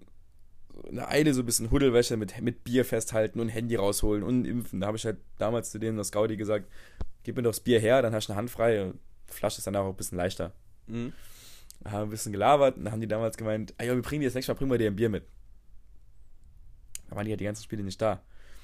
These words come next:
Speaker 1: So, und gestern, ja, am, gestern vor allem, am Freitag,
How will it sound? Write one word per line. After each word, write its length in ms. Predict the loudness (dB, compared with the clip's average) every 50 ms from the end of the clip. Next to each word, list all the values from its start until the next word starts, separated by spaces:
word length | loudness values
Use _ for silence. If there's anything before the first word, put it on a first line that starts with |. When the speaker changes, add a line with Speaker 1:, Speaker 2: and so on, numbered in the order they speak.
| -18 -20 -20 -20 -18 -14
Speaker 1:
So, 180 | -10 -8 -8
und 120 | -6 0 2
gestern, 480 | 4 4 4 4 4 2 2 0 -4 -8 -14 -20 -20 -20 -20 -18 -6 -2
ja, 140 | -2 0
am, 160 | 0 -2 -6 -8 -12 -12
gestern 260 | -12 -10 -10 -10 -10
vor 100 | -8 -8 -8
allem, 120 | -6 -8
am 80 | -8 -12
Freitag, 360 | -8 -4 -4 -2 0 -2 -4